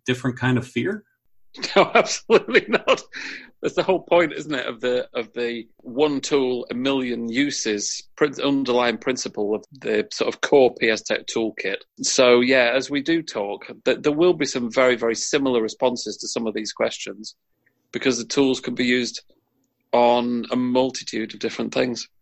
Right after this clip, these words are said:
Speaker 2: It's worth pointing, it, it's good to point that out, Jeff, definitely before we start, for anybody who's listening. But if we do repeat ourselves, I suppose one of the advantages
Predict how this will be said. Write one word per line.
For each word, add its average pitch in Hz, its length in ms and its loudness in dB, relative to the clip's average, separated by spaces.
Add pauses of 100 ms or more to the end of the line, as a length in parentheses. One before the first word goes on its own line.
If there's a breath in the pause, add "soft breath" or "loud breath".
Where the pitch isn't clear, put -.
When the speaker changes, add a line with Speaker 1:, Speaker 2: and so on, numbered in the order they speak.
(100)
Speaker 2:
It's - 180 -2
worth 165 220 6
pointing, 131 280 4
it, 127 160 6
it's - 400 2
good - 300 2
to - 120 -10
point 131 200 4
that 113 180 0
out, - 200 -4
Jeff, 101 240 -2
definitely - 340 -4
before 107 300 0
we 107 80 -2
start, 110 360 -4 (120)
for 120 80 -2
anybody 110 300 -4
who's 107 120 -8
listening. 117 340 -6 (880 loud breath)
But - 220 6
if 143 140 0
we 160 80 4
do 226 160 2
repeat 131 360 2
ourselves, 107 520 -2
I 127 40 -4
suppose 147 300 0
one 156 160 -2
of 139 80 -2
the 127 80 0
advantages 117 720 -6